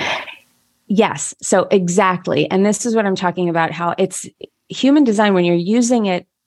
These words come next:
i-, in the way that it's meant to be used, which is a map, which is a guidebook on how to live your life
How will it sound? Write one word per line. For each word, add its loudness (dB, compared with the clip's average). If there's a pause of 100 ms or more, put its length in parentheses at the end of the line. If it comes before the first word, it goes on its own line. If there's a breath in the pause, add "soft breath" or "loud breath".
(140)
i-, -14
in -4
the 2
way 4
that 2
it's -2
meant 2
to -10
be -2
used, 0
which 2
is 2
a 2
map, 0 (340)
which -2
is -2
a 4
guidebook -2 (120)
on 2 (280 soft breath)
how 0
to -2
live 4
your 2
life 0